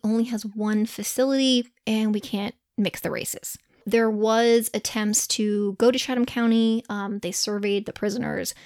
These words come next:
housing and meals, and I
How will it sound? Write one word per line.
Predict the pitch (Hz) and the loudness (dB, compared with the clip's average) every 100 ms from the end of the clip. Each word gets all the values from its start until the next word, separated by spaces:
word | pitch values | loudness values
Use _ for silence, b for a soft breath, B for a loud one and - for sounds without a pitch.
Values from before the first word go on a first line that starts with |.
| B | B
housing | - 285 277 269 262 262 247 | -2 2 2 6 6 8 8
and | 240 208 | 6 4
meals, | 226 262 247 233 226 226 220 | 6 8 8 6 6 4 2
and | 214 214 208 208 214 214 B _ _ _ _ | -2 -2 0 -2 -4 -6 B _ _ _ _
I | 208 | -8